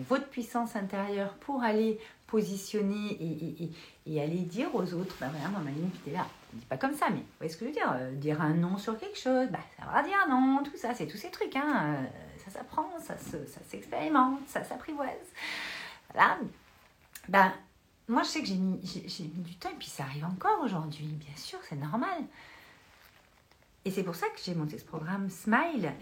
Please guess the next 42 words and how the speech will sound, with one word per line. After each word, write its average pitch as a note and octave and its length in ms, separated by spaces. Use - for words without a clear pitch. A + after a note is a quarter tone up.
et, E3+ 260
et E3 40
pour E3 240
Mind D#3 260
Life, D#4+ 360
parce D3 200
que, - 140
bon, D3 220
c'est - 140
six - 180
mois D#3 180
ou D3+ 120
un D3 120
an, C4+ 160
c'est - 100
pour - 100
ça - 100
que D3+ 80
c'est - 120
pas C#3 80
les, C#3 220
les D#3 120
mêmes D3 240
noms, A#3+ 220
mais D3+ 160
il E3 60
y - 20
a D3+ 60
toujours A3 400
Smile, B3+ 420
c'est F3+ 140
la D3+ 100
base A3 400
de D#3 140
tous B3+ 200
mes A3 140
programmes, G#3+ 380
c'est - 160
Smile. C#4 640
Parce F#3+ 240
que, - 160
euh, D#3 600